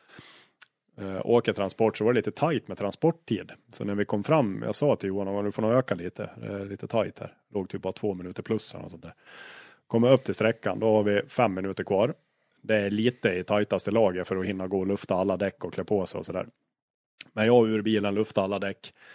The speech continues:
Johan klär på sig och sätter sig, och så sätter jag mig <laughs> på med hjälmen och handskydd och allting, och så ska jag spänna fast bälte. Sidobälte går bra. Vad fan är axelbältena någonstans? Har inte jag sett att när gubbarna har hållit på inne i bilen och krånglat,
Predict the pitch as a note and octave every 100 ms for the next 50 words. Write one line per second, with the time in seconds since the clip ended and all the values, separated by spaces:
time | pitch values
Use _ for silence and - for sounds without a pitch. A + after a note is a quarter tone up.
0 | - - - _ - G#2+ G#2 G2 F#2 G#2
1 | G2 F2+ G#2 F#2+ A2+ G#2 G2 G2 G#2 -
2 | A2 G2 - - A#2+ G#2+ - A#2+ B2+ A2+
3 | G#2+ G#2+ G#2 G#2 G2+ G2+ G#2 - A#2+ G#2
4 | G2+ G#2+ G2+ G#2 G2+ G#2 G#2+ G2 G#2 -
5 | G2+ - G2+ G2 A2 - G2+ G2+ G2+ G#2+
6 | G2 _ _ - A#2 A2+ A2+ G#2+ F#2 G2
7 | G#2+ G2+ - _ _ - - _ _ A2+
8 | A2 - B2+ C3+ G#2 G#2+ C3 D3 - D#3+
9 | C#3+ C#3+ D3+ - F2 - - - - -
10 | - _ - - - _ C3 A#2+ - B2
11 | A#2 - B2+ - - - _ - G#2+ -
12 | G#2+ A#2 D#3 C3+ G2+ G#2 G2+ D3 B2 G2+
13 | G2+ G#2+ C#3 A#2 F2+ F#2+ G2+ G#2+ A2 G2+